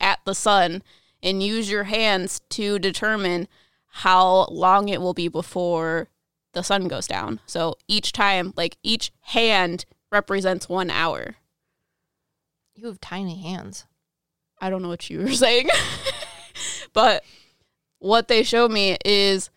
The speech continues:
Speaker 1: this Kelso guy and his friend, or whoever this man is, they are leaving the house when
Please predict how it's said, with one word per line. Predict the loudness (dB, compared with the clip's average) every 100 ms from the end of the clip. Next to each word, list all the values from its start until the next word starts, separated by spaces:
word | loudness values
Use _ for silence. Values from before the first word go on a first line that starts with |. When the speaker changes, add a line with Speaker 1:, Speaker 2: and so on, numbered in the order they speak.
| _ _ -2
Speaker 1:
this | 0 0
Kelso | 2 2 2 2 4
guy | 4 6 4 0 _ 0
and | 2 2
his | 0 -4
friend, | 0 2 4 2 -4 -10 _ _ _ -2
or | 0
whoever | 2 4 4 2
this | -2 0
man | 0 0 0
is, | -2 -4 -8 -14 _ _ _ _ -2
they | 4 4 4
are | 2 0
leaving | 0 2 2 2
the | 2
house | 6 4 4 -2
when | 0 2 2 2 0